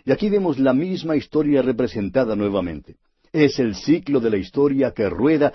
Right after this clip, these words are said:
y todavía rueda hoy. ¿Y qué pasó? Leamos los versículos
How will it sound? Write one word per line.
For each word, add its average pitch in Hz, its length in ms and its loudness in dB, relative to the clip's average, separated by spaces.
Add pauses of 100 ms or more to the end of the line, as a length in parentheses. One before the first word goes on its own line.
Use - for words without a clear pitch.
(100)
y 139 120 2
todavía 151 480 2
rueda 120 280 2
hoy. 76 300 -6 (640)
¿Y 165 80 -2
qué 170 140 0
pasó? 185 420 -2 (220)
Leamos 160 300 -2
los 127 120 -2
versículos 107 680 -4